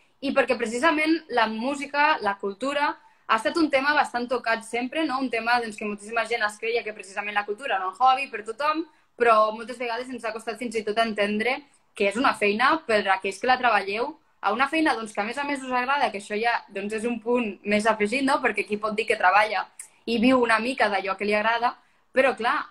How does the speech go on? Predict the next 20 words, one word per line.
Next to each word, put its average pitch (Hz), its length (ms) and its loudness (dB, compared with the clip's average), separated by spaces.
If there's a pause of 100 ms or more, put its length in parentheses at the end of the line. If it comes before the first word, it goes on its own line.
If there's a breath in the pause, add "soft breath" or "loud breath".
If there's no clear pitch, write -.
(200)
vau 226 240 2
ser 240 220 -6
els 247 140 -10
primers 233 300 -6
en 269 120 -6
aturar-vos, 240 560 -4
no? 214 180 -6
I 240 140 -6
això 208 180 -10
que 214 140 -10
comentes, 220 520 -2
doncs, 202 220 -10
també 202 300 0 (100)
viure 233 320 0
dins 240 240 -10
d'una 254 240 0
mena 226 400 0
d'incertesa, 226 800 -4 (420)
no 240 280 2
saber 254 500 0